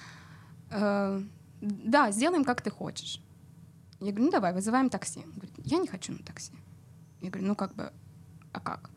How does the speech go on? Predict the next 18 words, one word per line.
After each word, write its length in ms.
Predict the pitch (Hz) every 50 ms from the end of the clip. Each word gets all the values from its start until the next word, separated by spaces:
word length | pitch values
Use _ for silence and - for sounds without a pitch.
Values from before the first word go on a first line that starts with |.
| - -
<laughs> 760 | - - - 139 - - - - - - - - - - -
«Мне, 280 | 190 233 220 214 294
говорит, 220 | 370 349 294 247 -
настроение 440 | 220 208 - - 220 262 294 254 -
прогуляться». 640 | - 196 190 185 175 151 - - - - - - 73 - - - - - - - - - - - - - - - - -
Я 60 | - -
говорю: 120 | 147 147
«Прямо 240 | - 170 170 175 185
из 140 | 185 185 190
аэропорта?» 520 | 180 160 156 - - 359 349 - - 190
<laughs> 1900 | 190 - - - - - - - - - - - - - - - - - - - - - - - - - - - - - - - - - - - - -
Говорит: 180 | - 214 208 196 -
«Ну 200 | 190 208 202 196
да, 180 | 180 170 180
что, 160 | 180 - - 185
я 60 | 170
не 80 | 180
могу 280 | 180 185 190 196 202 185